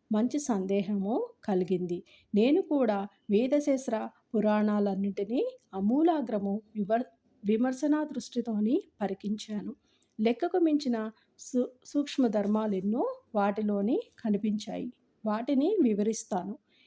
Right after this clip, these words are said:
ఈ విషయములోని నీకు ఎటువంటి సందేహము అవసరం లేదు. నాయన, శాస్త్రాలలోని రజోగుణానికి,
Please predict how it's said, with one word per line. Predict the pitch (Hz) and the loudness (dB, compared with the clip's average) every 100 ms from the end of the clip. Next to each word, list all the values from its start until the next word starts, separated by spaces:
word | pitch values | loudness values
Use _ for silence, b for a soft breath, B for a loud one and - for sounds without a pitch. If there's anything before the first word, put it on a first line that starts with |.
| b - | b 2
ఈ | 254 330 | 4 6
విషయములోని | 320 - 269 254 233 214 196 202 b b - | 4 0 2 2 2 2 2 0 b b 4
నీకు | 220 262 240 208 240 - | 4 4 0 -2 -2 -2
ఎటువంటి | 214 233 233 240 | 0 0 0 0
సందేహము | 240 208 185 196 180 196 214 359 523 - | 0 0 0 0 0 -2 0 0 0 -4
అవసరం | 196 196 196 196 190 | 0 0 0 -2 -2
లేదు. | 180 185 180 180 - _ _ _ _ _ _ _ _ | 0 0 -2 -6 -12 _ _ _ _ _ _ _ _
నాయన, | 220 226 277 294 214 208 - | 0 2 4 4 2 -2 -8
శాస్త్రాలలోని | - 208 226 - 330 330 294 254 226 208 214 B _ | -2 -2 0 0 2 4 4 4 2 2 0 B _
రజోగుణానికి, | 190 185 233 269 262 262 233 208 208 202 | -2 0 2 2 2 2 2 0 0 -4